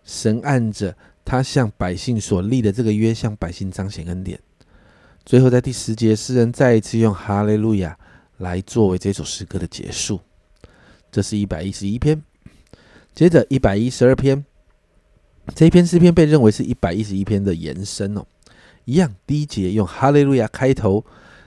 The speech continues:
谈到敬畏神、喜爱神命令的人是有福的。接着二到十节哦，就接续第一节提到这样的人是怎么样的蒙福哦。经文就提到他们的后裔要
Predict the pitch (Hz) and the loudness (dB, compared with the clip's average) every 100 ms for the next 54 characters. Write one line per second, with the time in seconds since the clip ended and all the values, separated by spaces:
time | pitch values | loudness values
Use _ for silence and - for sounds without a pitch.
0 | _ _ - 123 160 127 - 160 156 139 | _ _ -2 0 2 0 0 0 4 4
1 | - 95 104 - - - 127 120 - - | 4 -4 -4 -8 -12 -8 -4 -4 -4 -6
2 | 92 101 160 117 139 113 95 90 90 113 | -6 -2 -2 0 -2 -2 -4 -6 -8 -6
3 | 143 110 85 - 107 117 - _ _ - | -2 -2 -2 -6 -2 -2 -2 _ _ -20
4 | - - _ - 196 175 185 165 - - | -20 -20 _ 0 4 4 4 2 0 -6
5 | 135 - 92 90 82 - - - 151 - | -6 -4 -6 -6 -12 -18 -12 -2 0 4
6 | 147 147 131 143 143 143 117 101 - 107 | 4 4 -2 -2 -2 -2 0 0 -2 -6
7 | 131 98 _ _ - 180 147 113 98 98 | -6 -8 _ _ -2 0 2 2 0 -2
8 | 131 - 98 101 139 113 95 90 127 156 | -8 -8 -4 -2 0 0 0 -2 -4 -8
9 | - - 80 - - _ - _ _ - | -14 -8 -6 -8 -12 _ -20 _ _ -20
10 | - 165 220 151 117 147 - 110 123 - | -4 2 4 6 6 2 0 0 2 2
11 | 165 143 135 - 175 139 151 147 143 | 2 2 2 2 4 6 4 4 2